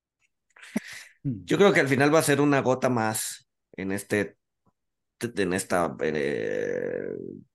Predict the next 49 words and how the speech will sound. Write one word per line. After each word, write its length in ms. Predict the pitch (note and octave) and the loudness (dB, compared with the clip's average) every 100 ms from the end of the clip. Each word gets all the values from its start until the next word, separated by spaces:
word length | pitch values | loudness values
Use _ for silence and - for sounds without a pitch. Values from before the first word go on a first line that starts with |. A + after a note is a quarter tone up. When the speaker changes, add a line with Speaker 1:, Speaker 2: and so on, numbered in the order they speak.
| _ | _
Speaker 2:
trasheo 720 | B2+ G2 F#2+ - A2 G#2 G#2+ | -2 0 2 2 2 2 0
que 100 | - | -2
le 100 | E2+ | -2
han 100 | F#2 | -2
estado 340 | F#2+ - F#2+ F#2 | -4 -2 -2 -2
haciendo 260 | F#2 F#2 | -4 -8
a 20 | F2+ | -6
Estados 260 | G2+ F2+ | -4 -4
Unidos 220 | E2+ E2 | -4 -4
los 140 | F2 - | -6 -8
últimos 380 | D2+ E2+ D#2 D2+ | -8 -6 -6 -6
años. 500 | C#2 C#2 - - _ _ | -6 -8 -10 -16 _ _
¿no? 240 | - D2+ F2 | -10 -6 -4
En 100 | D#2+ | -2
Speaker 1:
Y 80 | D3 | -2
no, 80 | D#3+ | -2
y, 220 | D#3+ C#3 | -2 -2
y 40 | |
Speaker 2:
donde, 0 | |
Speaker 1:
no, 200 | D#3+ F3+ | 0 0
no 180 | D#3 E3+ | 2 0
Speaker 2:
pues, 80 | E3 | 2
¿para 220 | G#3 F#3+ | 2 4
qué 80 | F#3 | 4
el 80 | F#3 | 4
Speaker 1:
salió 0 | |
Speaker 2:
dólar 460 | F#2+ F2+ E2+ C#2+ C2+ | 2 0 0 -2 -4
y 60 | |
para 280 | C2+ E2 D2+ | -6 -6 -4
qué 80 | G2 | -4
Estados 300 | F2 F#2+ G2 | -2 0 0
Speaker 1:
Ajá. 0 | |
Speaker 2:
Unidos? 480 | E2+ E2 D#2 D2 C2 | 0 -4 -4 -6 -8
Sí. 140 | - - _ - _ _ _ - | -12 -16 _ -20 _ _ _ -16
Speaker 1:
Sí, 320 | G2 F#2+ F#2 - | -10 -8 -10 -12
que, 120 | F#2 - | -16 -14
que, 300 | - F#2+ - | -10 -10 -10
que 140 | - G2+ | -8 -6
ya 120 | A2 | -6
salió 800 | B2 A2+ A#2 A#2 A#2 A2+ F#2 - | -6 -4 -2 0 -2 -4 -6 -2
Speaker 2:
¿No 100 | A#2+ | 0
salió 240 | A2+ G#2+ | 2 2
qué? 220 | A2+ - _ _ | 0 -4 _ _
Speaker 1:
ya 140 | G#2+ | -8
salió 280 | G#2 A#2 A#2 | -4 -2 0
Lula, 320 | A#2+ C3+ A2 | 2 2 2
¿no? 260 | F#2+ G#2+ A2+ | 0 -2 -2
A 60 | |
decir, 540 | F#2 F2 G2+ G#2 G2 | -4 -8 -10 -10 -12